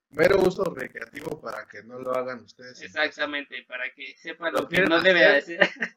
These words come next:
Speaker 2: <laughs>
Speaker 1: Si lo quieren hacer, háganlo así.
Speaker 2: <laughs> No,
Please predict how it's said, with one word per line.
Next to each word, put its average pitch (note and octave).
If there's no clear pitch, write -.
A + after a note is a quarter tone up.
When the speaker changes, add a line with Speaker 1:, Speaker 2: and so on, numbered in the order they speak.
Speaker 2:
<laughs> A#3
Speaker 1:
Si C#3+
lo D3
quieren F#3+
hacer, F3+
háganlo B2+
así. -
Speaker 2:
<laughs> -
No, E3+